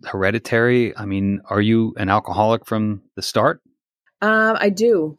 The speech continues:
Speaker 2: think it's, you know, i-, it's funny 'cause even they say that, you know, that scientifically they, it, sixty percent chance my kids will have it, could have it. So yeah, I think I was predestined for it, you know, and I lo-, used to look at that and get kind of pissed,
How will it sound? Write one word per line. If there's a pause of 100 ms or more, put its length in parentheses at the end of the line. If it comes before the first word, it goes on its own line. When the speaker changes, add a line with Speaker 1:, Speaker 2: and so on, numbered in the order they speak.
Speaker 2:
think
it's,
you
know, (880)
i-,
it's
funny
'cause
even (240)
they
say
that,
you
know,
that
scientifically
they, (500)
it,
sixty
percent
chance
my
kids
will
have
it, (600)
could
have
it. (500)
So
yeah,
I
think
I
was
predestined
for
it, (220)
you
know,
and
I
lo-,
used
to
look
at
that
and
get
kind
of
pissed,